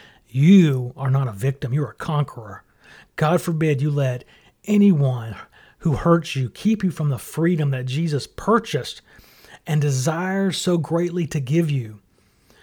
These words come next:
But there is a response required on our part. So let us pray like Christ on the cross. "Father, forgive them. They don't know what they're doing."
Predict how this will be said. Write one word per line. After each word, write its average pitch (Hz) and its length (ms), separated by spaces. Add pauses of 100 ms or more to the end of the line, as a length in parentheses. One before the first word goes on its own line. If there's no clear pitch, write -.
But - 160
there 160 200
is 185 200
a 190 60
response 160 840
required 160 720
on 135 260
our 160 220
part. 120 460 (280)
So 135 200
let 160 200
us 160 200
pray 135 720
like 156 400
Christ 165 520
on 156 180
the 160 100
cross. 131 720 (540)
"Father, 165 500
forgive 139 460
them. 113 340
They 110 100
don't 139 340
know 135 120
what 127 160
they're 120 160
doing." 117 400